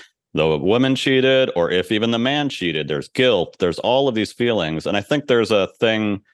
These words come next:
for men, especially of, like, just being kind of exposed. There's, like, an embarrassment of, like, this woman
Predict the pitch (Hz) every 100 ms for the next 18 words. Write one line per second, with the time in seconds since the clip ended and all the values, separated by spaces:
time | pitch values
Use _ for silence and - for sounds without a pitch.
0 | _ _ 98 92 98 101 92 - 95 92
1 | 90 82 78 76 80 78 71 - _ _
2 | _ _ _ _ _ - 135 - 160 147
3 | 135 131 101 - - - 101 98 73 65
4 | - 85 85 90 92 78 71 90 92 -
5 | 71 69 67 73 69 73 71 78 95 -
6 | - - 78 95 107 90 85 95